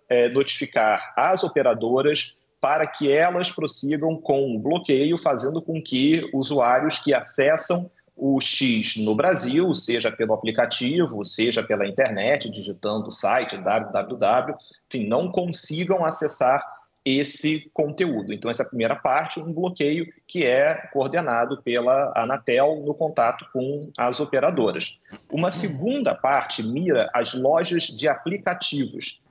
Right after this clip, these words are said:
e a gente já viu isso no passado também. A ideia aqui é impedir que as pessoas possam continuar baixando esse aplicativo nas lojas mais populares. E aqui, em especial,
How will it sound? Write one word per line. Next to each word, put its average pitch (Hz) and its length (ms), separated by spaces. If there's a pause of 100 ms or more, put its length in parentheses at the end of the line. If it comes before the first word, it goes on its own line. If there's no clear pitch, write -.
(120)
e 113 100
a 123 40
gente - 260
já 131 140
viu 143 340
isso 147 240
no 143 100
passado 127 600
também. 127 420 (220)
A 95 120
ideia 117 300
aqui 175 380 (120)
é 113 80
impedir 135 600
que - 80
as 151 80
pessoas 139 540
possam 135 360
continuar 139 640
baixando 170 720 (300)
esse 160 320
aplicativo 151 760
nas 165 200
lojas 143 340
mais 151 220
populares. 151 640
E 107 80
aqui, 120 380
em 123 100
especial, 135 640